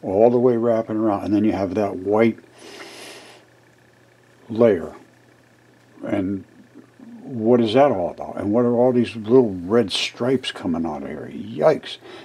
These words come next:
And look it up here. Look at that thing. What the heck is that? Now, there's something else to look at that most people are gonna miss. This right here.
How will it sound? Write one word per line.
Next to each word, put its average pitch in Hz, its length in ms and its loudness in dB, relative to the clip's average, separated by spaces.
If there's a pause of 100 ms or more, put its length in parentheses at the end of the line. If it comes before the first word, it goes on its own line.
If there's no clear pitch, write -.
(120)
And 104 140 0
look 123 140 2
it 123 80 4
up - 160 2
here. 165 260 -2 (1160)
Look 151 140 -12
at 110 120 -6
that 85 260 -2
thing. 87 160 -4
What 120 180 -2
the 104 80 -10
heck 123 240 -6
is 110 160 -6
that? 156 260 -2
Now, 127 280 2 (560)
there's 98 200 -2
something 196 400 4
else 180 380 2
to 110 140 -2
look 127 340 4
at 78 300 -4 (640)
that 104 100 -2
most 143 320 4
people 160 240 2
are 131 40 2
gonna 123 180 6
miss. - 400 4 (360)
This 107 280 -4
right 101 200 -6
here. 69 220 -12